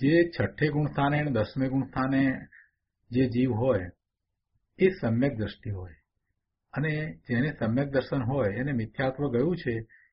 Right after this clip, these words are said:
એટલે એને મિથ્યાત્વપૂર્વકના રાગ દ્વેષ તો છે જ નહીં. એટલે આ પ્રકારના જે બંધ કયા એ બંધમાં તો જ્યારે છઠ્ઠા ગુણસ્થાનની વાત કરી એટલે એ જીવ સાતમેથી છઠ્ઠે આવ્યો હોય એટલે એને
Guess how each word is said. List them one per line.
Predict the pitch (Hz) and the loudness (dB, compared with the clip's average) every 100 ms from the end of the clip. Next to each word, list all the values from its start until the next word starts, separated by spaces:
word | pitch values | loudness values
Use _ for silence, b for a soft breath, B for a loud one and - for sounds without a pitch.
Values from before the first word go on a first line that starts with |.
| _ | _
એટલે | - 165 170 | -10 0 4
એને | 170 180 | 4 4
મિથ્યાત્વપૂર્વકના | 131 - 156 160 175 170 165 165 165 165 160 | 2 2 2 4 4 2 4 2 2 2 4
રાગ | 127 139 143 | 4 4 0
દ્વેષ | 143 143 - | -2 -4 -2
તો | - | -4
છે | - 120 127 120 | -4 -4 -2 -2
જ | 101 | -4
નહીં. | 92 90 _ _ _ _ _ _ _ _ - | -6 -10 _ _ _ _ _ _ _ _ -18
એટલે | 151 165 165 - - | -6 0 0 0 0
આ | 139 170 - | 2 2 0
પ્રકારના | 175 165 165 165 160 | 2 4 4 2 2
જે | 160 | 2
બંધ | 139 160 | 0 0
કયા | - 160 147 120 | 0 2 4 2
એ | 139 160 | -2 -2
બંધમાં | 143 151 160 165 165 | -2 0 0 0 0
તો | 160 120 - b b _ 147 | -2 -4 -10 b b _ -4
જ્યારે | 147 | -4
છઠ્ઠા | - 117 - 147 | -4 -6 -2 0
ગુણસ્થાનની | 151 139 151 151 139 | -2 -2 -2 0 2
વાત | 135 143 | 2 2
કરી | - 160 143 135 | 2 2 2 0
એટલે | 151 139 113 - - | 0 -2 -4 -10 -8
એ | 143 143 | -6 -4
જીવ | 151 - | -4 -2
સાતમેથી | 123 117 143 143 143 117 | 0 0 -2 -2 -2 -4
છઠ્ઠે | 127 - 135 | -4 -2 0
આવ્યો | 117 143 135 | 2 2 2
હોય | 123 | 2
એટલે | - 139 | 0 -2
એને | 143 | -2